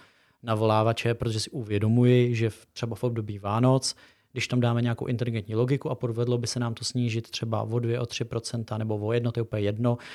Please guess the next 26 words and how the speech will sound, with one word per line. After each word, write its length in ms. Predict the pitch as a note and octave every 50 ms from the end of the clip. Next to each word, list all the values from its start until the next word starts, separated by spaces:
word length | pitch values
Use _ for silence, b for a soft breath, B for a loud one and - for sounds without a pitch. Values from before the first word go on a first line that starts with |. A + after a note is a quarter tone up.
| B B B
tak 160 | - A#2+ -
v 60 | -
ten 140 | - A#2+ A#2
moment 240 | A2+ A2+ A#2 A#2 -
ušetříme, 960 | A#2+ - A#2 - - - A#2+ A#2+ A#2 A#2 A2+ A2+ A2+ A2+ A2 A2 A2+ A#2 -
eh, 20 | C#3 A#2+ A2+ A2 A2 A2 A2 A2+ B2
vyděláme 360 | B2+ C3 C3 D#3 D3+ C#3+ C3
víc 120 | A2+ A2 -
peněz 360 | - B2+ C3 C3+ C#3 - - B B B B B
a 60 | B2
ušetříme 460 | A2+ A2+ - A#2+ - - B2+ B2 A#2+
peníze 380 | - A#2+ A#2 A#2 A2+ A2+ A#2 A#2
na 80 | A2+
zákaznické 640 | G#2+ A2+ G#2+ - - A2+ A2 A2+ G#2+ - - A2+ A2+
lince, 500 | A2 A2 A2 G#2 - - A2 A2 G#2+ G#2 -
protože 300 | - - - G#2+ G#2+ G#2+
pak 200 | - A#2+ - -
s 20 |
tím 140 | - A#2+ A2
jsou 120 | - A2+
spojené 320 | G#2+ - - - G#2+ G#2 G#2
samozřejmě 280 | - - G2+ G2+ G#2 G#2
další 320 | G2+ G2 F#2+ - - -
jako 180 | A2 - - A2+
takové 140 | - - -
situace. 380 | - - - - - - -